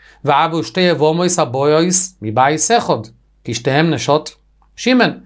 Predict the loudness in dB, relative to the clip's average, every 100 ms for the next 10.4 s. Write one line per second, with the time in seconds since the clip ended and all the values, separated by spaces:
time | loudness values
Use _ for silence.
0 | _ -20 -6 -6 -4 -6 -2 -2 0 -2
1 | 0 0 0 -2 -2 0 -2 -4 -4 -4
2 | -4 -2 -4 -4 -14 _ -6 -4 -2 0
3 | 0 0 0 0 2 0 2 2 2 2
4 | 0 0 -4 -2 0 2 0 0 -2 -2
5 | 0 0 2 2 2 0 -2 -14 -20 -6
6 | -2 0 2 0 0 2 2 2 0 -6
7 | -18 _ _ _ -20 -20 -2 2 2 2
8 | 2 0 0 2 2 0 -2 -2 2 2
9 | 0 -2 -14 -10 0 0 0 0 0 0
10 | 0 0 0